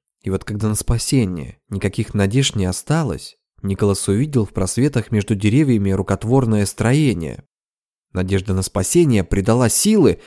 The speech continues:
и они дотащились до этого строения, которое оказалось домом местной жительницы. Николас открыл глаза,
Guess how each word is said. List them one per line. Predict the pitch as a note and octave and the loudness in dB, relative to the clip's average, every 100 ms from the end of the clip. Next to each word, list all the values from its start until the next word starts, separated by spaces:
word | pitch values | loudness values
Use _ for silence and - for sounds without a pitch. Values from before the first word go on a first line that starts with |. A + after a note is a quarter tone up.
| _ - | _ -8
и | E2+ F2 | -4 -2
они | G2+ B2 | 0 0
дотащились | G#2+ F#2+ F2+ D3+ D3+ G#2+ F#2 | 0 0 -2 0 2 2 2
до | F#2+ | 2
этого | A#2 - G2 | 4 2 -2
строения, | - G2 F#2 C3 E3+ A2+ D2+ - | -2 -2 2 2 2 0 -4 -8
которое | - F#2 G2+ F#2 | -10 -4 0 0
оказалось | F2+ F#2 A#2+ A#2+ F#2+ | 0 0 2 2 2
домом | G2 B2+ C#3 G2+ | 4 4 6 4
местной | F#2+ A2+ - A2 G2+ | 2 0 0 0 2
жительницы. | C#3 C#3+ F#2 E2+ - A1+ - _ _ _ _ _ _ _ _ _ _ - | 2 0 -2 -6 -8 -10 -12 _ _ _ _ _ _ _ _ _ _ -4
Николас | G#2 G#2 G2 F#2+ | -2 0 0 0
открыл | G2+ - A2+ G#2 | -4 -2 -2 0
глаза, | G2+ G2+ G2 A#2 C#3+ C3+ | 2 2 2 0 -2 -4